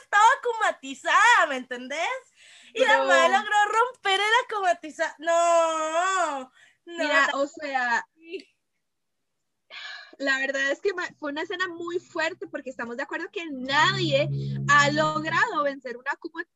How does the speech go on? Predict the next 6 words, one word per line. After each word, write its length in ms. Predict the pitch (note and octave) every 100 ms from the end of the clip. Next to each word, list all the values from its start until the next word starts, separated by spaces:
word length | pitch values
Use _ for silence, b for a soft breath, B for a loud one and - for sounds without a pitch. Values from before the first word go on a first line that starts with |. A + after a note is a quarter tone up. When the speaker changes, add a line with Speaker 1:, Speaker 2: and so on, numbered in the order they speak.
| -
Speaker 2:
una 260 | D#4 D4+
comatización 1120 | F4+ G4+ F4+ F4+ D#4+ D4 A3+ - _ A#3+ A#3+
desde 340 | B3+ D#4 C#4+ C4
ento-, 380 | G#3 - _ - A3+ -
o 40 | A3
sea, 440 | D#4 B3+ G3 F3